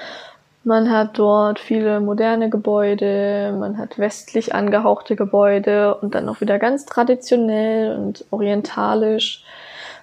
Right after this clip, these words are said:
Ähm, man sieht den großen Kontrast zwischen Arm und Reich, was dort leider sehr auseinanderklafft, aber es ist ja irgendwie auch logisch.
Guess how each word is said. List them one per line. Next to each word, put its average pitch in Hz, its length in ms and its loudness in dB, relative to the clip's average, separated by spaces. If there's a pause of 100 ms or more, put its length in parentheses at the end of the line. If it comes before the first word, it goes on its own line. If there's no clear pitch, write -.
(120)
Ähm, 202 480 -2 (220)
man 220 340 2
sieht 233 220 4
den 214 160 4
großen 220 320 2
Kontrast - 640 -4
zwischen 202 340 0
Arm 196 300 0
und 196 200 -2
Reich, 202 400 0 (1700)
was 220 220 -12
dort 220 260 0
leider 208 300 2
sehr 202 220 4
auseinanderklafft, 220 840 2
aber 180 280 4
es - 180 -4
ist - 120 -12
ja - 180 -4 (180)
irgendwie 214 280 -2
auch - 260 -4 (560)
logisch. 220 540 2